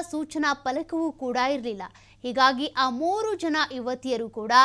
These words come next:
ಈಜೋದಕ್ಕೆ ಹೋಗಿ ಮೂರು ಜನರು ಕೂಡ ಪ್ರಾಣವನ್ನ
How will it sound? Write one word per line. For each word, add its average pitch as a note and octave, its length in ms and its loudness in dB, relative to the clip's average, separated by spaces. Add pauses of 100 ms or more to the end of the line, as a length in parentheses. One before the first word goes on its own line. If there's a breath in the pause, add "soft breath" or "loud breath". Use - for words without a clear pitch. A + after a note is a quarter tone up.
(480 soft breath)
ಈಜೋದಕ್ಕೆ E4+ 600 0
ಹೋಗಿ C4 500 -2 (360)
ಮೂರು F#4+ 280 0
ಜನರು D4 300 0
ಕೂಡ B3 240 -2
ಪ್ರಾಣವನ್ನ A#3+ 560 -4